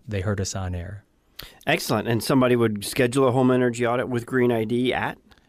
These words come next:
Speaker 1: Uh, they could call our office at six oh two, nine two six, one six five zero,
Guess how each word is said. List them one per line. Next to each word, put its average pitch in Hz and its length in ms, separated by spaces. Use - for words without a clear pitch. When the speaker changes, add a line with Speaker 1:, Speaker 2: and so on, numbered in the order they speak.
Speaker 1:
Uh, 117 200
they 113 120
could 117 120
call 127 200
our 127 100
office 185 320
at 117 80
six - 260
oh 107 120
two, 147 480
nine 117 300
two 131 160
six, - 600
one 123 300
six 139 380
five 113 260
zero, 165 320